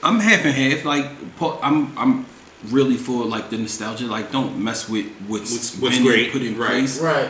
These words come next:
Speaker 1: Um, and then it's the selfish part of me. Could,
Speaker 3: LeBron.
Speaker 1: well, hold on, no, no. Well, no. The one side is, I think everybody should have their thing in for their generation.
Speaker 2: Mm-hmm.
Speaker 1: Cool.
Speaker 3: Of course,
Speaker 1: If
Speaker 3: right.
Speaker 1: that's what y'all wanna do, but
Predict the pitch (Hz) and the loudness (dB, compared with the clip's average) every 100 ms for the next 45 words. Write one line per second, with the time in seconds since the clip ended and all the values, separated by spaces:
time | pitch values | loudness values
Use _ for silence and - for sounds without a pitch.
0 | - 117 110 104 90 - - - - - | -2 0 0 -2 -8 -10 -20 -20 -20 -16
1 | - - - - - - - 131 131 127 | -16 -18 -20 -20 -20 -14 -2 2 4 4
2 | 120 - - - - 165 139 135 131 123 | 0 -4 -18 -8 0 2 2 4 4 4
3 | 120 135 131 120 101 90 92 95 117 - | 2 0 -2 -4 -4 -4 -4 -4 -4 -10
4 | - - 143 131 135 143 135 151 151 143 | -14 -2 0 2 6 8 8 6 4 4
5 | 143 131 117 120 147 147 123 117 143 165 | 4 2 2 2 6 6 4 2 2 2
6 | 165 143 127 120 117 - - - - - | 2 0 0 0 -4 -8 -16 -20 -20 -10
7 | 123 123 127 - - - - 135 120 120 | -4 0 0 -2 -10 -10 0 2 2 0
8 | 113 120 110 113 110 110 107 101 104 101 | -4 -4 -4 -2 -4 -2 -4 -4 -6 -6
9 | 92 98 95 85 - - 127 110 113 120 | -6 -6 -6 -8 -12 -10 -8 -4 -2 0
10 | 113 104 - - - - 120 113 104 117 | 0 -2 -2 -8 -6 -4 -4 -4 -4 -4
11 | 110 107 101 104 87 95 101 | -4 -4 -4 -6 -6 -8 -8